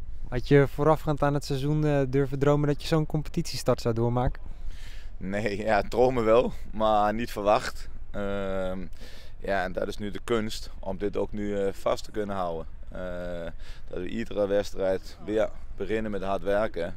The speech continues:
Speaker 2: en dan komt het, eh, komt het voetbal er vanzelf wel. Maar ook in de mindere fases, dan moeten we samen staan, eh, als team. En, eh, ja, eh, we zijn net begonnen. We zijn ve-, vijf wedstrijden onderweg. Eh,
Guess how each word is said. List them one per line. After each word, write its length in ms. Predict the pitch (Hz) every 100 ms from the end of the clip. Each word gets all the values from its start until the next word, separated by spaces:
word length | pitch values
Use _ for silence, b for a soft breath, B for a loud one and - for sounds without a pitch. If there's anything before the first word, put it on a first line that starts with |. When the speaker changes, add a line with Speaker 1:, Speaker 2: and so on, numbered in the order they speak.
| -
Speaker 2:
en 120 | -
dan 140 | 90 -
komt 260 | 98 95
het, 180 | 92 -
eh, 280 | 92 95 92 87
komt 160 | 95
het 80 | 95
voetbal 440 | - 117 98 90 90
er 60 |
vanzelf 460 | 92 90 113 113 98
wel. 240 | 76 87 - B B B B
Maar 120 | 113
ook 140 | 117
in 60 | 110
de 60 | 98
mindere 340 | 98 95 92
fases, 460 | - 110 113 90 -
dan 120 | 98
moeten 220 | 95 87
we 60 | 85
samen 340 | 110 110 98
staan, 460 | - 87 82 82 87
eh, 180 | 82 87
als 220 | - 101 -
team. 340 | 95 98 123 - B B B B
En, 300 | - 92 95
eh, 340 | 90 90 87 87 - - - -
ja, 200 | 98 85
eh, 60 | - - - - 71 82 90
we 80 | 110
zijn 180 | 135
net 160 | 135 139
begonnen. 420 | 131 113 113 95
We 80 | 92
zijn 200 | 104 101
ve-, 260 | 120 113 101
vijf 280 | - 110 107
wedstrijden 500 | 107 - 104 101 95
onderweg. 600 | 98 98 101 117 - - b b b b
Eh, 140 | 95